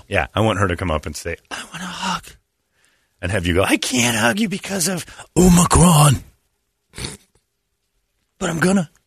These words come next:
Yeah, it's Omicron party tonight. We don't care. Fifty different mutations in the Omicron now. I just read that. It was twenty yesterday. Now it's fifty. And basically,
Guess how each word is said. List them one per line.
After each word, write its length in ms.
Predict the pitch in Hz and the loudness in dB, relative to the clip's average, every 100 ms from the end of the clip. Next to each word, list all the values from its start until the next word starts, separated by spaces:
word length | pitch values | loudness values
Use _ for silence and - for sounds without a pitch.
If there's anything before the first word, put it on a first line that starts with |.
| _ _ _ _ - | _ _ _ _ -4
Yeah, 120 | 98 | -2
it's 140 | - | 2
Omicron 460 | 139 151 135 104 85 | 2 4 2 0 2
party 260 | 92 73 | -2 -2
tonight. 300 | 69 73 62 - | -8 -12 -16 -16
We 140 | 90 | -10
don't 180 | 113 95 | -8 -8
care. 280 | - 64 67 _ _ _ | -12 -18 -20 _ _ _
Fifty 1300 | - - - - - - - - - - 202 - 156 | -20 -20 -16 -14 -14 -12 -12 -12 -4 2 2 2 2
different 280 | 143 117 | 2 2
mutations 540 | 120 113 117 107 98 87 | 2 2 2 2 0 0
in 80 | 90 | 0
the 140 | 80 | 0
Omicron 460 | 80 80 - 71 71 | 0 0 -2 -2 -2
now. 140 | 67 - | -8 -8
I 60 | 92 | -6
just 180 | 92 - | -4 -2
read 160 | 98 80 | -2 -2
that. 220 | 85 76 - | -4 -6 -4
It 60 | |
was 140 | 117 110 | -2 0
twenty 280 | - 110 87 | 2 0 2
yesterday. 400 | 85 - 65 64 | -2 -2 -6 -6
Now 140 | 78 110 | -2 -4
it's 120 | - | -4
fifty. 360 | - 107 101 101 - - - - - - - - | -4 -2 -2 -8 -12 -14 -16 -16 -14 -14 -14 -6
And 100 | 113 | 0
basically, 440 | 175 - 127 110 | 0 2 2 2